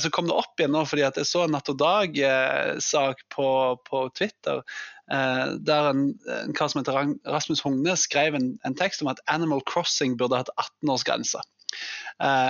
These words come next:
eller den, det nye spillet, spillet Animal Crossing New Horizons burde hatt atten-årsgrense, og hans, eh, argument er at her, her er på en måte det man lærer i Animal Crossing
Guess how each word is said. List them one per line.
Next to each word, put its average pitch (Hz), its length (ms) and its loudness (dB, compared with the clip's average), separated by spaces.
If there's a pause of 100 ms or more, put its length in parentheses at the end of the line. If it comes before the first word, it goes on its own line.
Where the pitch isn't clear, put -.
eller 147 120 2
den, 147 260 2
det 147 140 2
nye 147 500 4
spillet, 131 920 2
spillet 131 320 0
Animal 135 300 0
Crossing 139 260 0
New 143 160 2
Horizons 143 640 0
burde 131 240 0
hatt 131 180 -4
atten-årsgrense, 156 540 -2
og 139 140 0
hans, 143 420 0 (580)
eh, - 220 -8
argument 160 420 2
er 127 200 2
at - 120 -10
her, 139 280 2 (100)
her 139 260 2
er 139 180 2
på - 100 -8
en 131 40 -2
måte 123 220 2 (320)
det 151 160 4
man 123 180 0
lærer 127 560 0
i 131 160 0
Animal 131 300 -2
Crossing 135 400 0